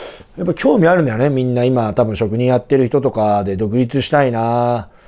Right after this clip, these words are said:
稼ぎたいなっていろいろあると思うんですけど、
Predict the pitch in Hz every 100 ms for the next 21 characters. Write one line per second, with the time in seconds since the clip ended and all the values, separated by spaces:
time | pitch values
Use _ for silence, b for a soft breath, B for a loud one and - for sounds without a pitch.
0 | b b b b - - - 110 127 131
1 | 151 139 120 117 120 120 123 - - 98
2 | 87 113 127 127 160 156 107 92 90 78
3 | 76 - 90 92 73